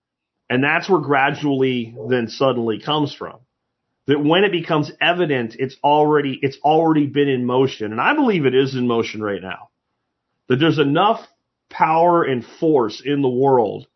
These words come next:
that's opposed to this. And understand, if you're opposed to it too, that doesn't mean everybody opposed to it is your friend.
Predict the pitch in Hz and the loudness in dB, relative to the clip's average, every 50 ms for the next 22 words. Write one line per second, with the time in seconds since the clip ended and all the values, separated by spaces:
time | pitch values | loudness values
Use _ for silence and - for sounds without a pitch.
0 | _ _ _ _ _ _ _ _ _ - 135 135 - 143 - - - - 165 190 | _ _ _ _ _ _ _ _ _ -2 0 0 0 -2 -2 -4 -2 0 2 4
1 | 190 190 185 165 - - - 175 151 131 107 98 85 82 - - 151 147 160 170 | 2 2 0 -4 -10 -10 -6 -2 -2 -2 -2 -4 -6 -8 -6 -4 -2 0 2 2
2 | 208 233 220 226 - 226 220 196 147 123 - 175 226 269 294 - 254 233 220 - | 2 0 0 0 0 0 0 2 0 0 0 0 0 0 0 0 0 0 0 0
3 | - 190 165 170 - 233 220 180 180 196 202 190 202 196 180 175 180 180 190 185 | 0 -2 0 0 -2 -2 0 0 2 0 0 0 0 0 0 0 2 2 2 2
4 | 190 175 165 160 - 170 175 185 185 - 208 190 160 139 - 117 113 - - 123 | 2 0 -2 -2 -2 -4 -4 -4 -4 -4 -4 -2 -2 -4 -4 -6 -12 -10 -6 -4
5 | 120 127 147 185 202 220 | -4 -4 -4 -4 -8 -10